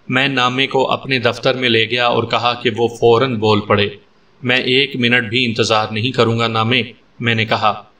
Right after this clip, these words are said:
"तुम्हारे सारे झूठ खोल कर तुम्हारे आगे रख दिए थे और आज फैसला हो गया है। तुम्हारे खिलाफ पूरी शहादत आ गई है। नहीं मानोगे तो अच्छी तरह जानते हो तो तुम्हारा क्या हशर होगा और उसके बाद फांसी की सज़ा दिलवाऊंगा।"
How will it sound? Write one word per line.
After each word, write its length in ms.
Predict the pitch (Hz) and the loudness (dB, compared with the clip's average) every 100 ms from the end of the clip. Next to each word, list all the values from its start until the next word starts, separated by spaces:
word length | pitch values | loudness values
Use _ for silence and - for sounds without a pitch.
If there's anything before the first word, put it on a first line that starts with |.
| _ - | _ -2
"तुम्हारे 360 | 110 123 131 143 | 0 2 0 0
सारे 340 | - 135 139 | 0 0 0
झूठ 360 | 113 110 123 - | -2 -4 -4 -6
खोल 280 | - 131 131 | 2 2 4
कर 180 | 127 123 | 0 0
तुम्हारे 400 | 123 117 117 117 | -2 2 2 2
आगे 280 | 110 113 | 2 2
रख 220 | 120 110 123 | 0 -2 -2
दिए 180 | 135 | -4
थे 180 | 139 139 123 - _ - | -2 -4 -4 -16 _ 2
और 160 | 120 | 4
आज 280 | 117 127 120 | 4 2 0
फैसला 420 | - 117 - 127 | -2 -2 0 -2
हो 180 | 113 117 | 0 -2
गया 180 | 113 104 | 0 -2
है। 180 | 95 - - _ _ _ | -2 -10 -12 _ _ _
तुम्हारे 360 | 139 113 123 135 | -2 2 2 0
खिलाफ 440 | - 123 120 120 | -2 0 2 0
पूरी 360 | 120 139 147 147 | -6 -6 -4 -2
शहादत 500 | - 113 117 113 120 | 0 2 0 0 0
आ 120 | 110 | 0
गई 180 | 107 113 | 0 -2
है। 160 | 104 113 113 _ _ - | 0 -2 -4 _ _ -4
नहीं 280 | 123 123 151 | -2 0 0
मानोगे 440 | 143 143 143 147 | 0 -2 -2 -2
तो 140 | 143 147 | 0 0
अच्छी 340 | 127 - 170 | 0 -4 -6
तरह 300 | 127 123 131 120 | -2 -2 0 0
जानते 360 | 117 117 120 | 0 0 -2
हो 160 | 117 123 | -2 -6
तो 160 | - - | -10 -4
तुम्हारा 400 | 123 117 123 127 127 | -2 0 2 0 -2
क्या 200 | - 139 | -2 0
हशर 300 | 123 113 123 104 | 0 0 -2 -2
होगा 260 | 101 104 - - _ _ _ _ | -2 -2 -2 -10 _ _ _ _
और 160 | 123 117 | 0 0
उसके 240 | 110 123 | 0 0
बाद 320 | 110 113 120 - | 2 2 0 -2
फांसी 340 | 123 120 156 | -2 0 -2
की 120 | 143 - | -4 -2
सज़ा 300 | 120 107 110 | -2 0 0
दिलवाऊंगा।" 580 | 110 104 101 101 101 | -2 -4 -2 -2 -2